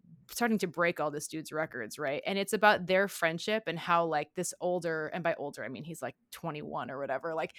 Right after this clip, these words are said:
this older Cuber is, like, like, becomes, like, a mentor and, like, a friend to this, like, you know, this seventeen-year-old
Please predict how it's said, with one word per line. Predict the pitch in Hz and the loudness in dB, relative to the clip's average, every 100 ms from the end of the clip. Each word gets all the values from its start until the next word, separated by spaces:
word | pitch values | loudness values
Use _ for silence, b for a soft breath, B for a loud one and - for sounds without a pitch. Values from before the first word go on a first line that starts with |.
| B B B B | B B B B
this | 214 208 - | 4 4 6
older | 220 214 214 208 | 8 10 10 8
Cuber | 202 - 202 180 175 170 165 - | 6 4 6 8 8 8 6 2
is, | 190 170 | -2 2
like, | 170 165 | 2 2
like, | 180 | 0
becomes, | 208 202 214 220 | -2 2 4 6
like, | 202 175 | 6 2
a | 151 | 0
mentor | 156 165 190 208 165 135 143 - - | 0 2 2 2 0 0 -2 -4 0
and, | 170 170 | 0 0
like, | 160 160 - | -2 -2 -6
a | 151 | -10
friend | - - 180 175 147 123 160 - _ _ _ _ _ _ | -12 0 4 6 4 0 -6 -10 _ _ _ _ _ _
to | - 196 | -2 2
this, | 185 180 - | 2 2 0
like, | 175 165 151 - - _ - | 2 4 2 -2 -20 _ -4
you | 180 | 0
know, | 175 139 98 98 - _ _ _ _ _ _ _ _ - - _ _ _ - - - | 2 2 0 -4 -12 _ _ _ _ _ _ _ _ -20 -20 _ _ _ -20 -6 2
this | 202 - | 2 2
seventeen-year-old | 196 180 180 - 196 190 170 156 156 156 | 2 2 0 0 0 2 2 2 2 0